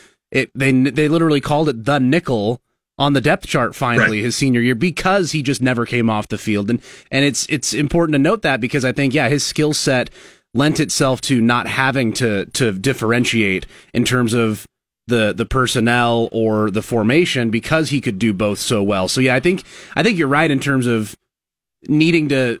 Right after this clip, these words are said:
Speaker 1: sub in a more of a linebacker type on rundowns, more of a D B type on pass downs.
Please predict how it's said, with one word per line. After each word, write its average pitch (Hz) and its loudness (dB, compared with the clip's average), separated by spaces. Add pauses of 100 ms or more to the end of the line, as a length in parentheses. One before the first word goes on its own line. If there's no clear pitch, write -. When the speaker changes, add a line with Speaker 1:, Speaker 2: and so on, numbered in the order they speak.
(460)
Speaker 1:
sub - 0
in 139 2
a 127 0
more 131 0
of 127 0
a 123 0
linebacker 117 0
type 117 -2
on 110 2
rundowns, 110 0
more 113 0
of 113 0
a 107 0
D 110 0
B 110 0
type 110 -2
on 98 -2
pass 117 -2
downs. 95 0